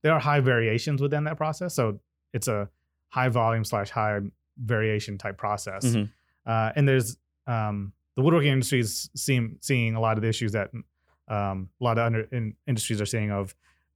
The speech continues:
Speaker 1: they needed high talent or, um, high skilled workforce to
Speaker 2: Yeah.
Speaker 1: do those type of tasks. Now they're able to s-, try and augment some of the other tasks with robots. Um, and they go through a couple of scenarios where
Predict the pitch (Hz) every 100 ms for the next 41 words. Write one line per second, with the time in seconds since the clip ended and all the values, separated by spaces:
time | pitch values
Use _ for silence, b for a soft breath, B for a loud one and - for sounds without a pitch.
0 | _ _ - 135 143 139 139 135 127 120
1 | 113 - 113 117 104 - _ _ 131 113
2 | 104 101 - _ _ - 110 101 98 98
3 | - 110 - 131 110 104 131 147 107 98
4 | - - _ _ - 113 101 104 98 151
5 | 117 104 - - 110 101 - 113 92 -
6 | - _ _ _ _ _ - 123 123 117
7 | 113 110 107 131 113 110 - 107 98 -
8 | 123 110 107 104 - - 123 113 110 107
9 | _ _ _ _ 131 113 113 120 107 107
10 | 104 107 113 117 104 98 101 - - _
11 | _ _ _ _ _ _ _ - 117 113
12 | 117 139 135 117 139 139 131 107 120 107
13 | 120 113 107 104 110 107 101